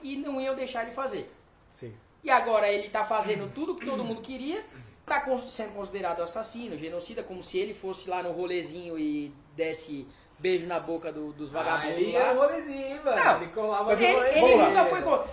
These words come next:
Speaker 1: aí um bagulho que
Speaker 3: Não,
Speaker 1: só
Speaker 3: não
Speaker 1: antes de
Speaker 3: era
Speaker 1: terminar,
Speaker 3: rolezinho,
Speaker 1: o
Speaker 3: mas
Speaker 1: bagulho
Speaker 3: eu
Speaker 1: que eu
Speaker 3: tava
Speaker 1: acho
Speaker 3: ali com o
Speaker 1: mais da hora
Speaker 3: pessoal,
Speaker 1: que a
Speaker 3: mano.
Speaker 1: galera, tipo, não entende, que é a parte da, da, é, cogni-, como que é que eu sempre falo, velho?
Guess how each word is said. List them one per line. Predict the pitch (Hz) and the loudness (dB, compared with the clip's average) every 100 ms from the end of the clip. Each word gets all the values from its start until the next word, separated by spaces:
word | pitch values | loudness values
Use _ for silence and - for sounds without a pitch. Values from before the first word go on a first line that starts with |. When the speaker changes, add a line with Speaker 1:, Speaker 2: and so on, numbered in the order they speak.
| - | -4
Speaker 1:
aí | - 277 359 | 4 4 4
um | 302 | 0
bagulho | 311 285 294 | 0 0 -4
que | 311 302 | -6 -4
Speaker 3:
Não, | |
Speaker 1:
só | 262 285 | 0 0
Speaker 3:
não | |
Speaker 1:
antes | 285 262 | 2 2
de | |
Speaker 3:
era | 269 | 2
Speaker 1:
terminar, | - 262 | 4 6
Speaker 3:
rolezinho, | 262 190 190 247 285 | 6 4 0 -6 -6
Speaker 1:
o | 277 | 2
Speaker 3:
mas | |
Speaker 1:
bagulho | 262 262 - | 6 6 4
Speaker 3:
eu | |
Speaker 1:
que | - | 4
eu | |
Speaker 3:
tava | 285 | 6
Speaker 1:
acho | 254 | 6
Speaker 3:
ali | 247 | 4
com | 247 | 2
o | |
Speaker 1:
mais | 247 262 | 2 4
da | 233 | 4
hora | 220 | 4
Speaker 3:
pessoal, | 202 | 4
Speaker 1:
que | 208 | 0
a | |
Speaker 3:
mano. | 202 190 | 0 2
Speaker 1:
galera, | 190 180 | 0 -2
tipo, | - 180 180 | -6 -12 -10
não | 185 | -10
entende, | 175 175 190 185 147 135 - | -10 -8 -8 -8 -12 -14 -12
que | 160 | -6
é | 151 151 | -2 -2
a | |
parte | - 151 147 - | -4 -4 -4 -6
da, | - 139 135 131 123 117 120 117 - - - - - 135 | -10 -6 -4 -4 -4 -6 -8 -12 -16 -20 -20 -20 -20 -14
da, | 127 127 123 - - - - - - - - - 147 | -10 -12 -14 -20 -20 -20 -20 -20 -20 -20 -20 -18 -12
é, | 131 127 123 - | -10 -10 -12 -18
cogni-, | 135 135 135 - | -18 -16 -18 -18
como | 160 | -18
que | 202 | -12
é | 220 | -12
que | 175 | -12
eu | 156 | -16
sempre | - 180 - | -16 -20 -14
falo, | 220 226 | -12 -10
velho? | 151 | -12